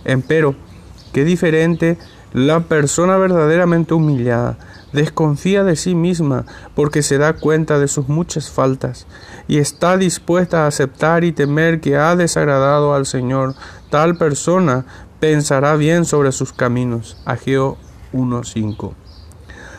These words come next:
Repasando su manera de vivir anterior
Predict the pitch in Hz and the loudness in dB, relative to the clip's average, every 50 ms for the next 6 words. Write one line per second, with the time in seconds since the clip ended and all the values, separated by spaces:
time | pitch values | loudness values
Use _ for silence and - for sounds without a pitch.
0 | - - - - - - - 131 151 175 190 175 - 170 147 - 180 190 202 208 | -20 -20 -20 -16 -10 -6 -2 0 2 2 2 2 0 0 2 2 2 2 2 2
1 | 208 202 - 214 214 202 190 170 160 165 175 180 185 175 165 165 170 165 147 139 | 2 2 0 0 0 2 2 2 2 2 2 2 2 2 2 2 2 2 2 0
2 | 139 151 156 160 160 156 156 147 - 123 123 135 139 143 135 - | 0 2 2 2 2 0 0 0 0 0 0 2 2 2 0 -2